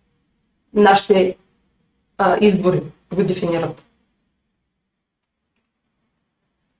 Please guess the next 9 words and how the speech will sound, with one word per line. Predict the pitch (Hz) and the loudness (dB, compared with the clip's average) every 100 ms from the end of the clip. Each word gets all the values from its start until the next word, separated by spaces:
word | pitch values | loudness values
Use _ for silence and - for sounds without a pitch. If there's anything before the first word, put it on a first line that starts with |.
| _ _ _ _ _ _ - | _ _ _ _ _ _ 0
Също | 349 370 - | 2 4 6
тая | 370 370 | 6 6
картинка | 320 330 330 311 | 4 4 6 6
ми | |
говори | 262 262 269 | 6 6 6
за | 247 | 6
някакво, | 247 247 - - 226 226 - _ - | 6 4 0 0 2 2 -2 _ 0
а, | 208 196 190 190 - _ _ _ - | 4 6 4 0 -12 _ _ _ -2
облегчение. | 208 190 190 - 220 185 160 | 0 2 0 4 4 4 -2